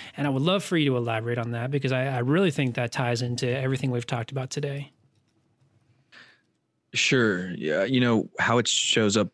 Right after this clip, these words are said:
Speaker 2: for me is, um, I set a lot of big goals.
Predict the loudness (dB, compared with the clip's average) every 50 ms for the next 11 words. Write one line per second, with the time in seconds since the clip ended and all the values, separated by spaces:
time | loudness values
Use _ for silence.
0 | _ _ 0 4 6 6 6 6 6 6 4 4 4 4 4 4 4 2 2 0
1 | 0 -2 -4 -4 -8 -14 -20 -20 -20 -20 _ _ -6 -4 -4 -2 -2 -2 -4 -4
2 | -6 -10 _ _ -4 -2 0 2 2 2 2 2 0 0 0 -2 -4 -4 -8 _
3 | _ _ _ -4 0 2 4 4 4 4 4 2 2 2 0 0 0 0 2 2
4 | 4 6 4 4 4 2 0 -2 -4